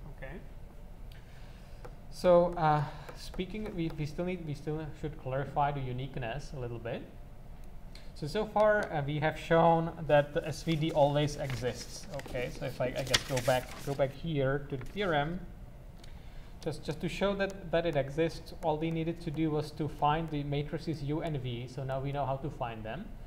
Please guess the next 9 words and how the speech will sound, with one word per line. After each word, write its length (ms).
They 140
are 220
the 80
eigenvectors 1080
of 180
either 380
A 100
T 260
A 280